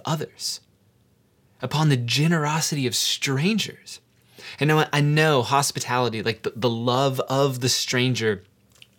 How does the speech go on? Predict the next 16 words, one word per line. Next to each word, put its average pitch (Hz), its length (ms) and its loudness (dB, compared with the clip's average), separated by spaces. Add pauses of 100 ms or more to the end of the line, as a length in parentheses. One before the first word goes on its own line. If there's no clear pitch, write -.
is 135 160 0
markedly 127 720 2
different 110 400 -2
in 107 120 -4
Jesus' 98 520 -4
day 95 300 -2
than 101 140 -6
our 98 180 -6
own. 90 300 -6 (440)
There's 123 200 2
a, 107 60 -8 (280)
a 120 120 2
cultural - 600 2
expectation - 1080 -4
to 110 120 -4
receive 117 720 -2